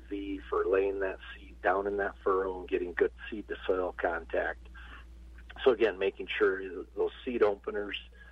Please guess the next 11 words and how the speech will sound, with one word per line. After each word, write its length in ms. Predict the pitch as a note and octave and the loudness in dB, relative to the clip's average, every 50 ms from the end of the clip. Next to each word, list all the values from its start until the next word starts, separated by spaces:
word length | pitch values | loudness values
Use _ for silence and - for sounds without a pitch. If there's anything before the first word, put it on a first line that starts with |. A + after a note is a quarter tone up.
| - - - - | -20 -8 -2 0
that's 160 | A2+ A2+ - - | 0 0 0 -4
a 40 | - | -2
pretty 300 | - - A#2 A2 G2 G2 | 2 2 2 4 2 2
inexpensive 720 | G2+ G2+ F#2+ - - - - G#2 F#2+ F#2+ F#2 - - F#2+ F2 - - - | 2 2 0 -2 -6 -6 -4 -4 -4 -4 -4 -4 -2 -2 -2 -2 -2 -2
fix. 280 | F#2+ F2+ F2+ - - - - - - - - - - - - - - - - - - - | 0 0 0 -2 -8 -14 -14 -16 -18 -20 -20 -20 -20 -20 -20 -20 -18 -18 -18 -18 -12 -2
Next 300 | - A2+ B2+ D3 - - - - | 2 4 4 4 4 0 -2 0
thing 220 | B2 A2+ A2 G#2 | 2 2 2 2
I, 120 | G2 F#2 F#2 - | 2 0 0 0
I 160 | - F#2+ F2+ F2+ - - - | 0 0 0 0 -4 -8 -6
see 220 | G#2+ G2+ G2+ F#2+ | -6 -4 0 0
is 120 | F2+ E2 | -2 -2